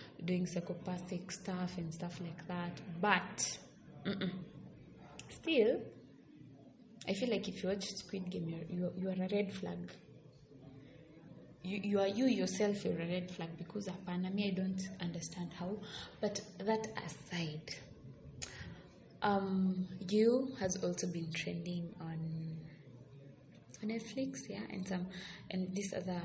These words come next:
platforms, F movies and so on and so forth. So if you haven't watched You, you should really watch it. But then it's, it's about toxic relationships and stuff like that. But it's something that you can do.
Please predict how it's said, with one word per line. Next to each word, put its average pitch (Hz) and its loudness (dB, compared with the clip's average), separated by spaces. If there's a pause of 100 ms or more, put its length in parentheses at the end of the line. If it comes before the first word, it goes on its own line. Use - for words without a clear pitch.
(320)
platforms, 180 -2
F 170 -6
movies 185 -2
and 165 -4
so - -4
on 180 -2
and 170 -2
so - -6
forth. 180 -4 (880)
So 202 6
if 202 2
you 220 4
haven't 196 2
watched 165 -4
You, 165 -6
you 165 -6
should - -6 (920)
really 175 2
watch 165 -4
it. - -4
But 180 2
then 208 2 (380)
it's, - -2 (720)
it's - -6
about 311 2
toxic - -2
relationships 185 0
and 170 -4
stuff - -4
like 170 -6
that. 185 0 (680)
But 196 10
it's - -6
something 214 4
that 147 4
you 143 -4
can 135 -2
do. 135 -2